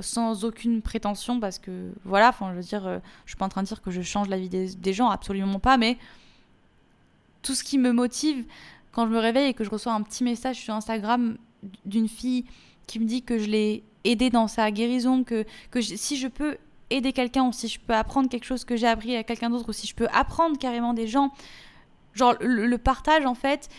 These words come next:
et avoir un impact positif sur les gens autour de toi, les gens que t'aimes ou les gens que tu connais pas ou peu importe, genre, c'est tellement, c'est tellement beau et c'est tellement, c'est tellement tout, en fait. C'est tout. Et, hum,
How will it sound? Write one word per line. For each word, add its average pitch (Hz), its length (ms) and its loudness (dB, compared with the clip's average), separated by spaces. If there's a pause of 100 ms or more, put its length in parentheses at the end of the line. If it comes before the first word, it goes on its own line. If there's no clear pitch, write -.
(140)
et 226 80 4
avoir 262 260 6
un 247 140 6
impact 247 300 2
positif 254 420 -2
sur - 160 -6
les 214 140 0
gens 262 140 4
autour 247 140 -6
de 233 80 2
toi, 254 220 2
les 233 140 2
gens 226 160 2
que - 80 -8
t'aimes 269 240 2
ou - 20 4
les 208 140 0
gens 240 100 2
que 240 80 -4
tu - 80 -12
connais 226 260 2
pas 254 300 4
ou - 80 -8
peu 262 220 -2
importe, 254 560 0 (480)
genre, 233 140 0
c'est 247 120 -2
tellement, 277 380 4
c'est 226 140 -6
tellement 269 320 2
beau 262 200 0
et 277 40 0
c'est 226 120 -2
tellement, 277 320 2 (500)
c'est - 180 -4
tellement 294 320 2
tout, 330 240 -4
en 254 120 0
fait. - 360 -6 (580)
C'est - 180 -4
tout. 294 260 -4 (960)
Et, 233 220 2
hum, 220 200 -2